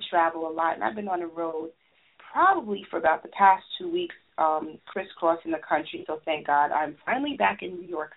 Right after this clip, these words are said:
safely. But, you know, just in the spirit of that, just, um, I get a, an opportunity to do a lot of reading, writing, and studying. So this is an area that I've been studying and kind of, um,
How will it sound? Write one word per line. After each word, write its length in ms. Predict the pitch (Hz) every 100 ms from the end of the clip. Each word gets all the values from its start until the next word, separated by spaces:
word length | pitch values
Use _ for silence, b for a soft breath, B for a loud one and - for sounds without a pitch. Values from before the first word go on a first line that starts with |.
| _
safely. 500 | 139 147 160 196 233 - B B B B
But, 260 | 220 214 -
you 140 | 226
know, 140 | 220 214
just 260 | 214 269 -
in 140 | 233 226
the 80 | 208 _
spirit 340 | 202 202 190
of 160 | 170 170
that, 300 | 208 240 208 - b b
just, 220 | 247 285 - - -
um, 220 | 196 196
I 100 | 202
get 120 | 214
a, 120 | 202 - -
an 160 | 170 -
opportunity 840 | 220 233 254 - 226 220 214 214 -
to 80 |
do 160 | 196 175
a 20 |
lot 320 | 170 165 170
of 80 | 170 156
reading, 600 | 175 226 233 226 226 220 -
writing, 440 | 190 180 180 180 180
and 140 | 151 165 _
studying. 380 | - 170 165 156 -
So 120 | 165 -
this 140 | - -
is 120 | 240 -
an 160 | - -
area 500 | 156 160 170 180 180
that 180 | 156 151
I've 320 | - 156 156 156
been 280 | 160 156 156 _ b b b b b _
studying 540 | 196 190 196 190 185
and 100 | 165 -
kind 240 | 175 165 165
of, 120 | 160 -
um, 500 | 156 156 151 151 151